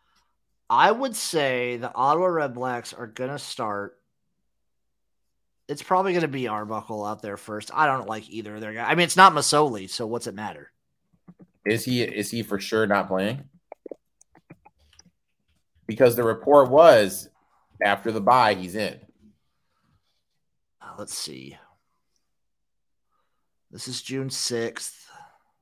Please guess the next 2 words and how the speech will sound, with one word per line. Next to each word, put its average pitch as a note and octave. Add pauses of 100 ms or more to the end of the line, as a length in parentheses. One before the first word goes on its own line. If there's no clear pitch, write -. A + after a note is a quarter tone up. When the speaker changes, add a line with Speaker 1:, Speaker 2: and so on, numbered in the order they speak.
(3000)
Speaker 1:
Let's -
see F#2